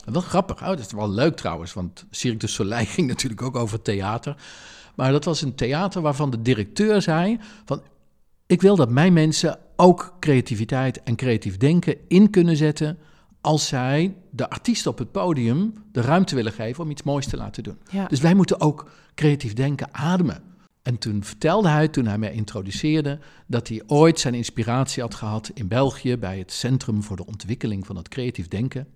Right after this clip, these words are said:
Speaker 1: Een club waar ik ook aan verbonden ben als trainer.
Speaker 2: Mhm.
Speaker 1: Hij zei, en daar gaf Roger de Bruin, hè, de oprichter, die zei, "Mensen, creatief denken, dat doe je vijf procent op een dag." En dat is net als met vernieuwing. Dat is niet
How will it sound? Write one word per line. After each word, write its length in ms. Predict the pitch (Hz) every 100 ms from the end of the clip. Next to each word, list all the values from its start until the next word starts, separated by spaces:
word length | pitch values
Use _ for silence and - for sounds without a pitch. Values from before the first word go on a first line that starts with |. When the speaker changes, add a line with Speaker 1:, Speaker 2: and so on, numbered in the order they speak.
| _ -
Speaker 1:
Een 60 |
club 240 | - 127 -
waar 120 | 95
ik 120 | 95
ook 200 | 104 104
aan 120 | 104
verbonden 420 | 101 95 117 107
ben 220 | 101 98 95
als 200 | - -
trainer. 460 | - 110 123 127 -
Speaker 2:
Mhm. 180 | 202 190 247 - -
Speaker 1:
Hij 100 | 143
zei, 160 | 123 -
en 220 | 110 95
daar 260 | 135 151 175
gaf 280 | 139 127 -
Roger 460 | 104 135 139 131
de 120 | 127 110
Bruin, 400 | 110 120 156 147
hè, 180 | 117
de 140 | 123 -
oprichter, 540 | 135 131 127 - 113 - - - -
die 140 | 113
zei, 260 | 123 143 151
"Mensen, 500 | 147 175 - 147 - - _ -
creatief 400 | 143 170 135 117
denken, 340 | 147 151 143
dat 140 | 117
doe 160 | 113 123
je 200 | 113 110 - _
vijf 460 | - - 175 185 -
procent 440 | 175 160 165 143
op 120 | 123
een 100 | 120
dag." 360 | 143 139 - - _ _
En 140 | - 131
dat 140 | 135
is 100 | 170 180 - -
net 260 | 170 180
als 180 | 143 139
met 180 | 139 -
vernieuwing. 480 | 123 139 180 104 -
Dat 140 | - 123
is 140 | 165
niet 200 | 160 127